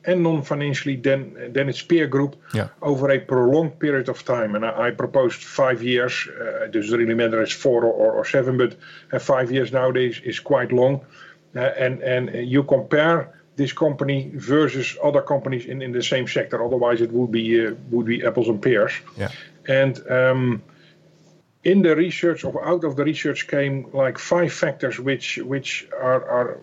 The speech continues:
Speaker 1: what I call the high performance, uh, the H P O factors. Those are the areas in your organization which have to be strengthened in order to create a real strong internal organization which can deal with, of course, the threats, uh, the threats in, uh, outside,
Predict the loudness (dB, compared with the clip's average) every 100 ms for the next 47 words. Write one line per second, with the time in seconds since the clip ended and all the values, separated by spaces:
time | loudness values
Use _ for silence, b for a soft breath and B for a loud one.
0 | -14 -4 2 4 4 2 2 4 2 2
1 | -4 0 0 0 0 0 0 0 -2 -2
2 | 2 2 -2 -2 -2 0 -6 -6 -12 B
3 | B B -4 0 2 2 0 -2 -2 0
4 | 2 2 2 0 -4 -12 -6 -2 2 2
5 | 0 2 0 2 -2 0 0 0 -2 -2
6 | -2 -2 -2 -2 -4 -4 -4 2 2 2
7 | 0 -2 -6 B B B B -2 2 4
8 | 2 -6 -4 0 0 -2 -2 2 4 4
9 | 0 0 0 0 -4 -2 0 0 -2 -2
10 | -2 -2 -4 -4 -4 -2 -4 0 4 4
11 | 4 -2 b b b -4 -2 -4 -2 -2
12 | -2 -10 -4 2 2 2 -12 -14 -8 -6
13 | -6 -6 -4 0 0 -2 -8 -6 -4 -6
14 | -4 -6 -2 -2 -2 -6